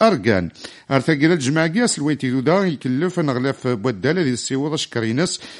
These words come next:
مقراني تربع ثاغنا وتمورتنا فقروا الناس سلامي الناس فلاديمير بيتكوفيتش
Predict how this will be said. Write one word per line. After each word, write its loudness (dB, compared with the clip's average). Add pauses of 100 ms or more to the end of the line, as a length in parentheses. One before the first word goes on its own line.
(140)
مقراني 4
تربع 2
ثاغنا 0
وتمورتنا -2
فقروا -2
الناس -2
سلامي -2
الناس -4
فلاديمير -2
بيتكوفيتش -4